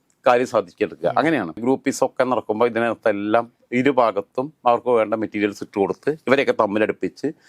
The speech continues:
ചെന്നിത്തലേനെയും സതീശനെയും ഇവരെയൊക്കെ പലയിടത്തായിട്ട് പലയിടത്തായിട്ട് തമ്മിലടുപ്പിച്ച് ഈ മുട്ടനാടുകളെ കൊണ്ട് തമ്മിലടുപ്പിച്ച് ചോര കുടിക്കുന്ന ചെന്നായിയുടെ സ്വഭാവം പലപ്പോഴും കെ സിയിൽ നമുക്ക് നോക്കിക്കഴിഞ്ഞാൽ കാണാൻ പറ്റും. അദ്ദേഹത്തിൻ്റെ കളി നടക്കാതെ പോയത് കർണാടകയിൽ മാത്രമാണ്. അപ്പോൾ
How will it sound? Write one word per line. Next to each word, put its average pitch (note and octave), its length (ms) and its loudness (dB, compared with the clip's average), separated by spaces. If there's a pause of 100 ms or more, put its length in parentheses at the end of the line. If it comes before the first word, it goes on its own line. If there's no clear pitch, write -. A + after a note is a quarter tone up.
(220)
ചെന്നിത്തലേനെയും A2+ 600 2
സതീശനെയും G#2+ 460 0
ഇവരെയൊക്കെ A2+ 380 2
പലയിടത്തായിട്ട് G#2+ 460 0
പലയിടത്തായിട്ട് G2+ 460 -2
തമ്മിലടുപ്പിച്ച് G2+ 580 -2 (380)
ഈ A#2 120 4
മുട്ടനാടുകളെ D3 640 2
കൊണ്ട് B2+ 260 -2
തമ്മിലടുപ്പിച്ച് A2+ 580 0
ചോര A2 240 4
കുടിക്കുന്ന G#2+ 400 -4
ചെന്നായിയുടെ A2+ 460 0
സ്വഭാവം G#2 380 2
പലപ്പോഴും A#2+ 420 0
കെ G#2+ 160 2
സിയിൽ A2 180 0 (180)
നമുക്ക് G#2 280 0 (200)
നോക്കിക്കഴിഞ്ഞാൽ A2+ 520 0
കാണാൻ F#2 240 0
പറ്റും. - 180 -10 (100)
അദ്ദേഹത്തിൻ്റെ E3+ 440 2
കളി C#3+ 220 2
നടക്കാതെ B2 400 2
പോയത് G#2+ 220 0
കർണാടകയിൽ A2 420 0 (100)
മാത്രമാണ്. D#2+ 320 -4
അപ്പോൾ D#3+ 120 0